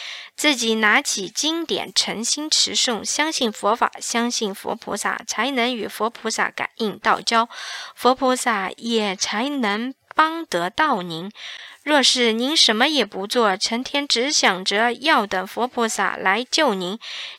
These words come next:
就好比佛菩萨已经来到您家门口敲门了，您却不开门，佛菩萨也不得其门而入。上述有缘人还提到，孩子出生的时候，他们家人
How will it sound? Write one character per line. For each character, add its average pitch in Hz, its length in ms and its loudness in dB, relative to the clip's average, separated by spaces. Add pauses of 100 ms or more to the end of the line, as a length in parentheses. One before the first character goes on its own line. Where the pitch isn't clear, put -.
就 294 180 8
好 233 180 4
比 220 200 2
佛 214 200 2
菩 233 220 -2
萨 214 240 2
已 185 240 -8
经 277 260 -2
来 233 220 -2
到 269 260 6
您 247 320 -2
家 320 280 6
门 277 280 0
口 - 280 0
敲 294 260 2
门 226 260 2
了， 247 140 4 (280)
您 220 160 2
却 240 160 4
不 220 140 -2
开 240 220 -2
门， 214 340 0
佛 208 220 -2
菩 214 160 -2
萨 196 280 -2 (120)
也 190 300 0
不 277 320 -2
得 190 360 -2
其 202 360 0
门 214 360 0
而 175 140 0
入。 254 260 -2 (400)
上 277 340 6
述 220 280 2
有 151 220 -2
缘 220 260 2
人 208 300 2
还 190 260 0
提 196 240 -4
到， 202 260 4 (280)
孩 202 260 0
子 190 260 -4
出 - 280 -2
生 320 260 6
的 240 140 2
时 185 260 4
候， 185 380 0
他 262 160 0
们 240 200 -2
家 247 240 2
人 202 300 -2